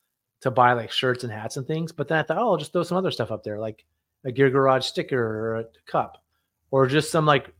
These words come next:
gear, like these blower adapters and throw bags." Um,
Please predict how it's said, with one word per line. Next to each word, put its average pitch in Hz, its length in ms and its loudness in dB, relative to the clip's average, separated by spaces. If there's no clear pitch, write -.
gear, 139 280 2
like 127 220 0
these 123 220 -8
blower 135 420 2
adapters 107 640 -8
and 120 580 -4
throw 131 140 0
bags." 107 300 -6
Um, 131 520 2